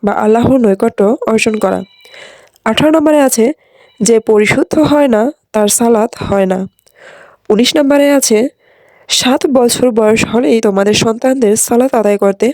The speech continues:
আদেশ করো।" বিশ নম্বরে আছে, "কিয়ামতের দিন পয়লা হিসাব নেওয়া হবে সালাতের।" একুশ নম্বরে বলা হয়েছে, "আল্লাহর অনুগত দাস আর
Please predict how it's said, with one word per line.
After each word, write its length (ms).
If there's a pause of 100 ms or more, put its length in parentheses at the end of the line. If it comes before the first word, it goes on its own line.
(100)
আদেশ 340
করো।" 240 (880)
বিশ 220
নম্বরে 260
আছে, 260 (500)
"কিয়ামতের 500
দিন 240 (580)
পয়লা 400
হিসাব 540
নেওয়া 340
হবে 380 (240)
সালাতের।" 560 (160)
একুশ 240 (100)
নম্বরে 200
বলা 200
হয়েছে, 380 (420)
"আল্লাহর 460
অনুগত 480 (220)
দাস 300 (160)
আর 240